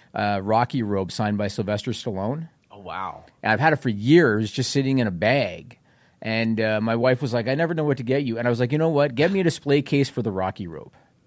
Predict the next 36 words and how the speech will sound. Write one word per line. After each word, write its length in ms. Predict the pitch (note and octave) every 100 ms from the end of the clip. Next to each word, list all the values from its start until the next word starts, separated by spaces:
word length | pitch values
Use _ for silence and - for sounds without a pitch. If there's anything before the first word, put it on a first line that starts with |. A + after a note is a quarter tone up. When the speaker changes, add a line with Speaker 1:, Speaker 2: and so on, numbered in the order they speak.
| _ _ _ _ _ _ -
Speaker 1:
So 100 | A#2
Speaker 2:
That's 100 | A2
Speaker 1:
she's, 180 | C#3 A2
Speaker 2:
cool. 240 | E2 D#2
Speaker 1:
yeah, 220 | C#3 C3+ A#2+
so 120 | B2+
she's 220 | D#3+ C#3
working 300 | C#3+ C3 B2+
on 160 | A2 A2+
that. 180 | A#2+
But 80 | F#2+
otherwise, 480 | A#2+ C#3 C3 B2 A2 - _
yeah, 180 | - F#3+
I 60 | G#3
never 260 | A3 G3+
asked 220 | D#3+ D#3+
for 100 | -
anything. 260 | D#3+ D#3+ D3+
I 40 |
never 200 | C3+ D3+
want 220 | C#3 B2+ B2+
anything. 320 | B2+ C3 C#3
But 140 | A#2
that 120 | B2
was 140 | C3 B2
a, 140 | B2
that 200 | F#2+ B2+
was 140 | C3 A#2
a, 220 | A2+ G#2
a 60 | G#2+
clever 340 | - A#2 G#2
gift, 240 | G2 G#2+
and 80 | A2
I 40 | G2
appreciate 520 | - G#2 - G#2 G#2
that. 260 | G#2 G#2